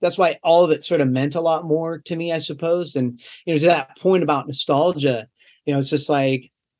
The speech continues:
I, I don't know that what I'm doing with the record label right now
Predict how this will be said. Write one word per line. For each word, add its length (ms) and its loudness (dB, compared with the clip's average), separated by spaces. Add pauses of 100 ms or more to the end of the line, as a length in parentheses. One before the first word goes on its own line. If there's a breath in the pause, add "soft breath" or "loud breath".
I, 100 -10 (100)
I 120 0
don't 180 2
know 220 4
that 300 0 (180)
what 440 2
I'm 220 0
doing 600 2 (560)
with 260 0
the 80 2
record 360 0
label 300 2
right 220 -2
now 400 -2